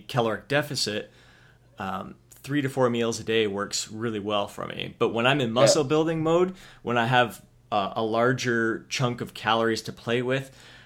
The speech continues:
Speaker 1: I feel like crap on three to four meals. I definitely need to, to spread my meals out a little bit more. I just, I'm not someone,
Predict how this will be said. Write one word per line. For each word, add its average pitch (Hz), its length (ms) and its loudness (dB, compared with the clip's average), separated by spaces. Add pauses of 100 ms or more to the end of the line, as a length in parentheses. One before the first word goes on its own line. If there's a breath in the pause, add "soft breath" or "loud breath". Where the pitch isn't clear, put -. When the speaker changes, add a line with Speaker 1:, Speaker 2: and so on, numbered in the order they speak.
(440 soft breath)
Speaker 1:
I 120 140 6
feel 139 220 2
like 123 180 0
crap 113 520 0 (280 loud breath)
on 101 500 -2
three 113 280 -4
to 92 60 -10
four 95 240 -6
meals. 101 300 -8
I 110 60 -2
definitely 127 560 0
need 107 320 -6
to, 101 320 -2
to 110 160 -6
spread 107 340 -2
my 98 160 -2
meals 107 480 -2
out 117 160 2
a 107 60 -2
little 98 160 -4
bit 95 200 -6
more. 101 220 -2
I 117 100 2
just, 147 220 -4
I'm 135 140 0
not 151 200 2
someone, 143 460 -4